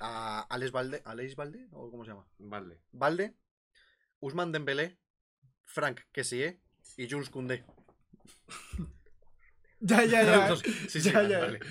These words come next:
Speaker 2: vale,
Speaker 1: los,
Speaker 2: vale.
Speaker 1: los cuatro son negros.
Speaker 3: Para la audiencia, Álvaro me ha preguntado si los cuatro eran negros.
Speaker 1: No, no lo ha
Speaker 3: Bueno,
Speaker 1: preguntado,
Speaker 3: me,
Speaker 1: lo ha
Speaker 3: me,
Speaker 1: afirmado,
Speaker 3: me la,
Speaker 1: lo ha afirmado.
Speaker 3: me la ha firmado.
Speaker 1: Aquí podéis ver la
Speaker 2: Sí.
Speaker 1: foto, ¿vale?
Speaker 2: Vale.
Speaker 1: Luego pondré la foto.
Speaker 2: Vale.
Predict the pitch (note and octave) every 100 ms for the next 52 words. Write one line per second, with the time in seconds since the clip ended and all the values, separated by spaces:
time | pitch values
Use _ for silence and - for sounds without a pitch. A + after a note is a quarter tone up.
0 | - A#2+ A#2+ A#2+ A2+ C#3 E3 D3+ C3+ A2
1 | F#2+ F#2 - C3+ B2 A#2+ A#2 B2 C3 C3
2 | B2+ C3 B2+ - A#2 A2+ B2+ C3 B2+ -
3 | B2+ A#2+ A2+ A2 B2+ - - C3 C#3 D#3
4 | E3+ F3 C#3 D3 E3+ E3+ E3+ E3+ C#3 C#3+
5 | C3+ E3 C#3 C3+ D#3 C#3 C3+ C3 D#3+ F3
6 | E3 D3+ C#3 - - - B2 A#2+ B2 G#2+
7 | A2+ F3 - G#2 F#2+ - _ - A#2 B2
8 | A2+ A#2 B2 A#2 G#2+ G2 G2 - F#2+